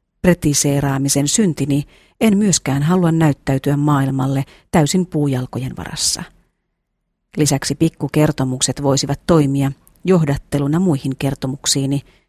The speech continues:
mikäli ne joskus tulevaisuudessa katsottaisiin painomusteen arvoisiksi. Mutta tarkkaan ajatellen, jos kaksikymmentä vuotta vanhoissa pienissä vaatimattomissa romaanipätkissä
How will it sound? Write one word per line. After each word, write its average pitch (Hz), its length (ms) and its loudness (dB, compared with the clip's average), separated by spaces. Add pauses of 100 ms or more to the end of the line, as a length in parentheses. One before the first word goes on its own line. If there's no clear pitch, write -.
(420)
mikäli 160 360 0
ne 143 100 0
joskus 170 320 0
tulevaisuudessa 143 720 0
katsottaisiin 139 920 -4
painomusteen 135 680 0
arvoisiksi. - 760 -6 (1160)
Mutta 185 220 0
tarkkaan 143 480 0
ajatellen, 135 640 0 (480)
jos 156 160 -2
kaksikymmentä 156 720 0
vuotta 151 300 -2
vanhoissa 147 500 0
pienissä 156 600 2
vaatimattomissa 147 920 -2
romaanipätkissä 139 960 0